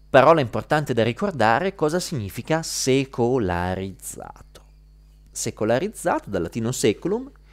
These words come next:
indica tutto ciò che è separato dal contenuto religioso.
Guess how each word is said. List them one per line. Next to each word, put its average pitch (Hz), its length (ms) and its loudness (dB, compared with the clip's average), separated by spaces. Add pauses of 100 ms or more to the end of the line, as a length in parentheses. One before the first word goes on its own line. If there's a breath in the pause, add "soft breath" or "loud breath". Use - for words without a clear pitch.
(220 soft breath)
indica 135 480 0
tutto 226 340 -4
ciò 101 280 -2
che 92 180 -2
è - 20 -8
separato 143 800 -2
dal 95 260 -2
contenuto 127 640 -4
religioso. - 640 -6